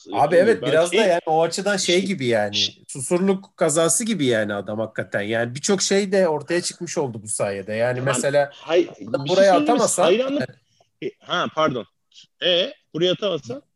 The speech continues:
Speaker 1: Ya şeyi söyleyeceğim ya, bu adam mesela böyle felaket bir doktora tezi yapmış ve vermiş bunu ve doksanlarda filan galiba yanlış hatırlamıyorsam.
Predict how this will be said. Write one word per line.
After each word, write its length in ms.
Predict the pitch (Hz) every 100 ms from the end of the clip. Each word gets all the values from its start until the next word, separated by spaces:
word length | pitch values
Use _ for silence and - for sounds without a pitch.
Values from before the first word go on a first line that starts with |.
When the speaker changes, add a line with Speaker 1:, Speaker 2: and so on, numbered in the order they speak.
| _ _ _
Speaker 1:
Ya 200 | 151 127
şeyi 240 | 131 160 208
söyleyeceğim 440 | 311 302 247 160
ya, 220 | 147 127
bu 120 | 147
adam 400 | 165 170 190 190 -
mesela 300 | 156 175 156
böyle 240 | 185 196
felaket 640 | 190 160 170 175 220 -
bir 240 | 190 180 147
doktora 440 | 151 - 185 190
tezi 440 | 185 147 160 196 -
yapmış 500 | 151 147 - 240 -
ve 120 | 208
vermiş 420 | 156 156 226 -
bunu 180 | 165 202
ve 280 | 240 190 113 _ 151
doksanlarda 640 | 143 131 175 170 170 175
filan 280 | 190 202 208
galiba 320 | 180 127 113
yanlış 280 | 107 107 104
hatırlamıyorsam. 680 | 120 110 110 107 101 - 277